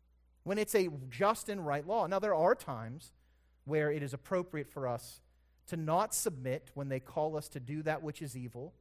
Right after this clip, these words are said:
or to not do that which God has commanded, but that is a very narrow definition. And it certainly does not include allowing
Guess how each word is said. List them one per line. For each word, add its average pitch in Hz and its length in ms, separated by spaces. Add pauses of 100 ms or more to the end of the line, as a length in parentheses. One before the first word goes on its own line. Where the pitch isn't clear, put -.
(480)
or 143 160
to 151 120
not 147 320
do 165 140
that 139 180
which 135 200
God 135 180
has 123 100
commanded, 135 560
but 143 140
that 214 160
is 208 100
a 147 40
very 143 320
narrow 135 500
definition. 123 680 (680)
And 139 100
it 139 80
certainly 160 680 (320)
does 135 120
not 156 240
include 127 680 (1500)
allowing 131 680